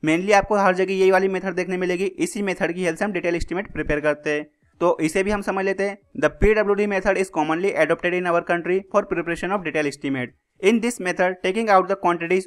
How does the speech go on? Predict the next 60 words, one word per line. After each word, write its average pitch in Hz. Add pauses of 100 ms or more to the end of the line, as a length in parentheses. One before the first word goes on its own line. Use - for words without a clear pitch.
or 175 (100)
prepare 185
detail 180
estimate 170
on 185
the 202
following 165
steps। 160 (240)
तो 170
जो 190 (100)
पीडब्ल्यूडी 208
मेथड 196
से 202
हम 202
डिटेल 185
एस्टीमेट 190
बनाते 180
हैं 196 (140)
उसकी 185
कौन 180
कौन 185
सी 190
मेन 185
स्टेप्स 180
होती 175
है 180
उन्हें 170
भी 175
हम 170
समझ 160
लेते 165
हैं। 160 (340)
तो 160
जो 180
फर्स्ट 226
स्टेप 214
है 220
पीडब्ल्यूडी 202
मेथड 190
की 180
वो 185
क्या 190
बोलती 190
है, 220 (360)
quantity 160
calculation 208
is 214
done 196
on 208
measurement 156
sheet। 135 (220)
सबसे 147
पहले 190
हम 196
मेजरमेंट 180
शीट 170
में 196
क्वांटिटी 165
कैलकुलेट 175
करेंगे। 175